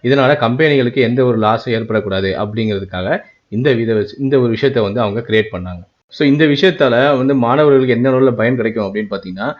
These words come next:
நீங்க என்ன ஸ்கில்ஸை வந்து நீங்க வந்து படிக்கணும்னு விரும்புறீங்களோ, அந்த ஸ்கில்ஸை வந்து கவர்மெண்ட் வந்து உங்களுக்கு இலவசமாகவே கொடுக்கும்.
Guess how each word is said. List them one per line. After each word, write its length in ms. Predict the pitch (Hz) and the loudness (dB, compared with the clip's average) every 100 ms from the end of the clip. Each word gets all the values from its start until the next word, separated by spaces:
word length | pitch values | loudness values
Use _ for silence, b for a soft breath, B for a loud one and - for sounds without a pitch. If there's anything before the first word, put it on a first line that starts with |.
| B B | B B
நீங்க 240 | 120 127 127 | -2 2 2
என்ன 360 | 113 147 175 | 2 0 0
ஸ்கில்ஸை 400 | 175 - 143 139 | 0 -2 -4 -2
வந்து 180 | 123 135 | 0 0
நீங்க 220 | 120 117 | 0 -2
வந்து 400 | 110 131 117 107 107 | 0 0 0 -2 -4
படிக்கணும்னு 360 | 110 123 123 | -2 0 0
விரும்புறீங்களோ, 440 | 107 110 101 101 123 | 0 0 -2 -4 -4
அந்த 260 | 107 123 | -2 0
ஸ்கில்ஸை 440 | 131 - 123 139 120 | -2 -2 -6 -4 -4
வந்து 180 | 104 117 | -4 -4
கவர்மெண்ட் 500 | 113 107 131 135 107 | -2 0 0 0 -2
வந்து 140 | 135 | -4
உங்களுக்கு 300 | 113 107 107 | -4 -4 -6
இலவசமாகவே 640 | 110 110 120 113 107 101 107 | -4 -2 -2 -4 -4 -2 -4
கொடுக்கும். 320 | 98 95 - | -6 -12 -16